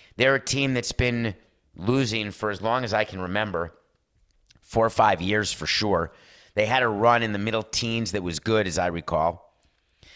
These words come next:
But the Orioles are just bad. But they're getting to the point where either the Angeloses are gonna say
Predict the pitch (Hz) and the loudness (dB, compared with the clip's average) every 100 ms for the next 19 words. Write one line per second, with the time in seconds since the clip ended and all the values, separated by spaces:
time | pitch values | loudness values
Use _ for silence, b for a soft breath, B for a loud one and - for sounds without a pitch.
0 | b b - 110 117 123 135 135 110 117 | b b -4 -2 0 4 4 4 2 -2
1 | 110 101 95 107 113 87 - b b b | -4 0 2 2 0 -4 -12 b b b
2 | - - 151 160 143 147 143 131 107 _ | -6 0 0 2 4 2 2 -2 -4 _
3 | - 131 117 - 127 127 123 98 110 107 | -6 -2 -2 2 4 4 2 2 4 6
4 | 101 B B B - 147 180 135 110 123 | 4 B B B -2 2 4 2 0 0
5 | 135 120 117 110 - 120 101 98 110 104 | 2 2 2 2 0 -2 -4 -4 -4 -2
6 | - 117 110 104 95 | 0 4 4 4 0